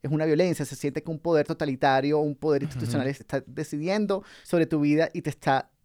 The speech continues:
Speaker 1: inmovilizando deliberadamente y te está haciendo sentir en falta. Sí, como también que ya se volvió el chiste de "te falta la cédula al ciento cincuenta por ciento".
Speaker 2: Claro.
Speaker 1: Te están haciendo sentir en falta todo el tiempo. Así como hay formas sutiles de violencia, también hay diferentes,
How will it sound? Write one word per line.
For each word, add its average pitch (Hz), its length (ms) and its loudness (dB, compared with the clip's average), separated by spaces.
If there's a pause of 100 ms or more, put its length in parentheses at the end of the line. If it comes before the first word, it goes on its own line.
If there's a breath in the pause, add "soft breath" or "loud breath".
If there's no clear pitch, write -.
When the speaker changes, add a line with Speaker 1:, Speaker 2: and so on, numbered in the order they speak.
Speaker 1:
inmovilizando 151 760 2
deliberadamente 160 880 0
y 156 80 -8
te - 80 -20
está - 140 -10
haciendo 143 280 -2
sentir 143 320 -4
en 139 80 -4
falta. 160 480 2 (200 loud breath)
Sí, 202 160 -6
como 175 180 0
también 139 240 4
que 170 80 -4
ya 156 100 0
se 175 80 -4
volvió 160 160 2
el 143 80 0
chiste - 360 -4
de 160 160 0
"te 147 100 -6
falta 143 340 2
la 165 80 0
cédula 160 380 4
al 170 60 0
ciento 175 300 4
cincuenta 151 420 2
por 156 120 -4
ciento". 156 380 0 (180 loud breath)
Speaker 2:
Claro. 135 220 0
Speaker 1:
Te 120 80 4
están 175 240 4
haciendo 208 340 4
sentir 175 300 4
en 165 80 4
falta 190 400 4
todo 196 520 2
el 151 140 2
tiempo. 135 460 -2 (180)
Así 160 220 -2
como 208 160 2
hay 208 100 2
formas 208 680 4
sutiles 175 520 -2
de 202 80 6
violencia, 165 280 4
también 160 220 2
hay 151 60 2
diferentes, 151 520 -4